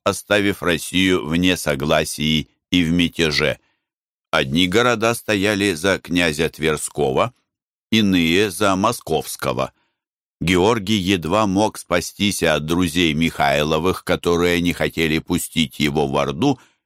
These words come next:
и думали задержать на пути в области Суздальской.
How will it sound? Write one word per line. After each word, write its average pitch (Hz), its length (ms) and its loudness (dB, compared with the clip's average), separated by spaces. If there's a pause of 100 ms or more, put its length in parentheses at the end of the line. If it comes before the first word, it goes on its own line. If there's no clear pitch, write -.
(140)
и 156 100 0
думали 139 540 0
задержать 101 640 0
на 87 140 0
пути 87 400 -2
в 69 100 -4
области 82 560 0
Суздальской. 82 800 -2